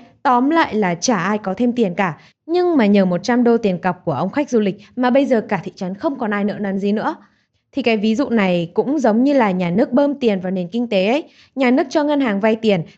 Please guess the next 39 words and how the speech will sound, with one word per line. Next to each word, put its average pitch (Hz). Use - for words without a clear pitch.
ngân 320
hàng 240
lại 208
cho 254
doanh 269
nghiệp 240
và 175
người 165
dân 202
vay. 220
Tiền 254
đi 277
hết 359
một 208
vòng 185
và 180
người 175
ta 196
có 175
tiền 202
để -
trả 180
nợ 170
cho 247
ngân 247
hàng, 208
lúc 339
đấy 208
ngân 240
hàng 190
lại 175
có 165
tiền 180
để 156
trả 151
nợ 165
cho 208
nhà 185
nước. 254